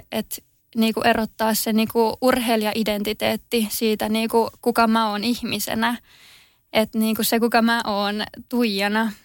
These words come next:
niin se ei oo se, mitä mä teen. Et sit se otti tosi paljon paineet pois siitä mun, niinku, urheilusta. Et jos mä vaikka kentällä tein jonkun virheen,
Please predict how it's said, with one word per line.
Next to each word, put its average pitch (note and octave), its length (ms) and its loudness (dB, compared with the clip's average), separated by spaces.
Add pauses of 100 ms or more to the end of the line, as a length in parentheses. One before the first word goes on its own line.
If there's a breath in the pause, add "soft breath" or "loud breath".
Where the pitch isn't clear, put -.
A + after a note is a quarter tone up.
(160)
niin A3 180 0
se A#3 160 4
ei A3 160 0
oo A3+ 60 -2
se, G#3+ 260 -2
mitä G#3+ 220 -2
mä A3 160 -2
teen. A3 460 -2 (480 soft breath)
Et G#3 140 2
sit A3 200 0 (240)
se - 120 0
otti A#3 140 0
tosi A#3+ 240 2
paljon A3 260 0
paineet G#3 480 -2
pois G#3+ 320 0
siitä G#3+ 220 -2
mun, A3 160 0
niinku, G#3+ 340 0
urheilusta. G#3+ 760 0 (140)
Et G#3 160 2
jos G#3 140 0
mä A3+ 100 4
vaikka A3 200 0
kentällä A3 360 2
tein G3+ 160 -2
jonkun G#3 260 -2
virheen, G#3+ 600 -2